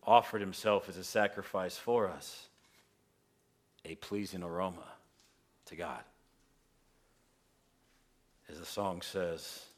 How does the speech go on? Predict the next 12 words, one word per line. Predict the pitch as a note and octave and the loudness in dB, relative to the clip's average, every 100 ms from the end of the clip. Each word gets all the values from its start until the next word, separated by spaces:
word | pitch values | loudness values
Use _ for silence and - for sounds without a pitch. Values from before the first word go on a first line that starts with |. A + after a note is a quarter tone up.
| _ _ | _ _
"Once | F#2 F#2 E2+ | -8 -6 -6
your | F2 F2 | -6 -4
enemy, | F#2+ E2+ D#2 D2+ - - _ _ _ _ _ _ _ _ _ _ _ _ | -4 -6 -10 -14 -18 -20 _ _ _ _ _ _ _ _ _ _ _ _
and | E2 | -14
now | E2+ D#2+ | -10 -8
seated | - F#2 E2 D#2 | -8 -10 -12 -14
at | D2+ | -14
your | - D2+ | -14 -14
table." | C#2 A1+ - - _ _ _ _ _ _ _ _ - | -16 -18 -20 -20 _ _ _ _ _ _ _ _ -14
Jesus, | F#2 E2 C#2+ B1 - - - _ _ _ _ _ - | -12 -10 -10 -12 -14 -18 -20 _ _ _ _ _ -16
thank | - - | -14 -14
you. | - | -20